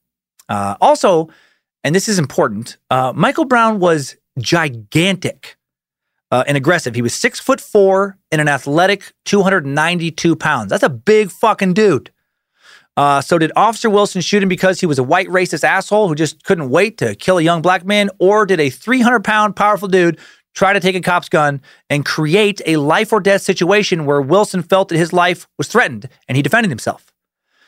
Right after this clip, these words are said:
Uh, in the security cameras I spoke of earlier, taken moments before the shooting, he doesn't just push the store employee. He also walks back into the store after, uh, blatantly stealing shit in broad daylight to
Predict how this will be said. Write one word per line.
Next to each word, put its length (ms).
Uh, 140
in 100
the 60
security 460
cameras 480
I 100
spoke 300
of 100
earlier, 460
taken 260
moments 300
before 220
the 60
shooting, 400
he 120
doesn't 180
just 160
push 260
the 80
store 280
employee. 360
He 140
also 340
walks 320
back 320
into 120
the 60
store 200
after, 460
uh, 160
blatantly 460
stealing 300
shit 160
in 100
broad 340
daylight 560
to 220